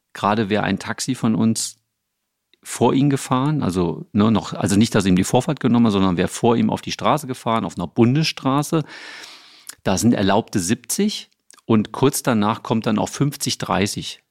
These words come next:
Reduzierung, ja. Und, ähm, der hat sich tatsächlich darüber beschwert,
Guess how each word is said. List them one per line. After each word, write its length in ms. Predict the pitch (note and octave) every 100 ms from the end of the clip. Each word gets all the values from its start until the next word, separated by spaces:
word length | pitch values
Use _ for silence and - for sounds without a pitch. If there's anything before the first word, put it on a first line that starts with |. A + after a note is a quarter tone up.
| -
Reduzierung, 680 | F#2+ F2+ - F2+ D#2+ E2 E2
ja. 180 | E2+
Und, 480 | G2+ G#2+ G2 F#2 -
ähm, 440 | G2 F#2 F#2 F#2 F#2 _ _ -
der 100 | F#2
hat 80 | G2+
sich 120 | B2+
tatsächlich 460 | - - G2 C3
darüber 360 | - A2+ A2 A2
beschwert, 600 | G2+ - E2+ E2 A2+ -